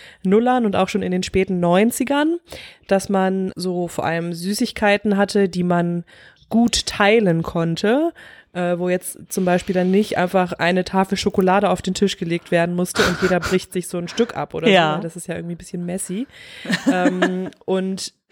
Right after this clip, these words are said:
Speaker 1: dann gab's eben, eben dieses eine Produkt, was dann zweitausendeins auf den Markt kam und sich dann, äh, großer Beliebtheit erfreut hat, auch heute noch,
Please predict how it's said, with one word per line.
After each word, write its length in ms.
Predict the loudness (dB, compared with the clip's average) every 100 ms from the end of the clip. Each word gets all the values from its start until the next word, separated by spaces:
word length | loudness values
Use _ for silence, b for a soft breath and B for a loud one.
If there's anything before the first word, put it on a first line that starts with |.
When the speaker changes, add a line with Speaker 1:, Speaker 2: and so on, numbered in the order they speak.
| -20 -2
Speaker 1:
dann 240 | 0 2
gab's 400 | 4 2 2 -2
eben, 280 | -2 -2 -2
eben 220 | -2 0
dieses 300 | -2 -2 -2
eine 220 | 0 0 -2
Produkt, 440 | -4 0 -2 -2
was 140 | -4
dann 240 | -2 -2 0
zweitausendeins 880 | -2 2 0 0 2 2 4 2 0
auf 140 | -2
den 160 | -2 -4
Markt 400 | -4 -4 -8 -8
kam 400 | -4 -4 -4 -8 B B B B B
und 200 | -4 -2
sich 220 | -2 -2
dann, 380 | 2 2 2 0
äh, 160 | -2 -2
großer 380 | 2 2 4 2
Beliebtheit 580 | 4 4 2 0 0
erfreut 420 | -2 -6 -2 -2 -2
hat, 80 |
auch 320 | -2 -4 -2 2
heute 320 | 2 4 2
noch, 460 | 2 2 0 -4